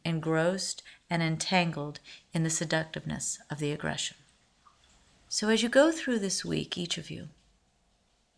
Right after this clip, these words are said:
I want to use a car accident as a bit of a metaphor. If we're seduced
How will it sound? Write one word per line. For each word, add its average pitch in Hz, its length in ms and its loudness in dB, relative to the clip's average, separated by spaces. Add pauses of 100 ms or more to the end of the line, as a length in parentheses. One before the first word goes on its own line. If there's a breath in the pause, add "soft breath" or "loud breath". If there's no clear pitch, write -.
(1120 loud breath)
I 190 60 -2
want 220 200 4
to 285 60 2
use 180 680 -2 (280)
a 185 80 -8
car 170 260 -2
accident 156 520 -2
as 170 120 -6
a 165 40 -6
bit 180 160 -4
of 185 120 -10
a 170 80 -8
metaphor. - 600 -6 (2000 loud breath)
If 208 180 -2
we're 214 80 2
seduced 196 1000 0